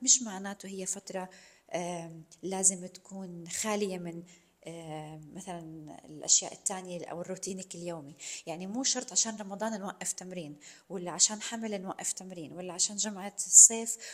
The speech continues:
والعيلة ما فيش وقت أتمرن، خلاص ما بدي أتمرن. لا، مو شرط. أنت فيك تشتغلي على أكتر من هدف بنفس الوقت،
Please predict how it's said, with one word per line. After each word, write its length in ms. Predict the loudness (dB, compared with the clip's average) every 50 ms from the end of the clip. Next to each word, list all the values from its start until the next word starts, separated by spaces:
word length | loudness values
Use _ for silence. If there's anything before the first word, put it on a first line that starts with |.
| -12 -8 -6
والعيلة 420 | -4 -4 -2 -2 0 0 0 0
ما 100 | -2 -2
فيش 240 | 0 4 4 4 4
وقت 140 | 4 0 -4
أتمرن، 380 | -6 -6 -4 -2 -2 -2 -2 -2
خلاص 340 | -4 -4 -2 2 0 0
ما 100 | 0 -2
بدي 200 | -8 -8 -8 -8
أتمرن. 420 | -6 -6 -6 -6 -8 -10 -10 -12 -12 -10
لا، 140 | -10 -10
مو 180 | -8 -4 0 2
شرط. 360 | 2 4 2 2 -2 -6 -14
أنت 180 | -14 -10 -6 -6
فيك 240 | -6 -6 -6 -8 0
تشتغلي 460 | 4 4 4 6 4 2 0 0 -2
على 240 | -2 -4 -4 -4 -4
أكتر 320 | -6 -6 -6 -6 -6 -6
من 160 | -6 -8 -4
هدف 340 | -2 -2 0 0 -2 -4 -6
بنفس 360 | -8 -6 2 8 12 12 12
الوقت، 520 | 10 8 -4 0 0 0 0 0 -4 -8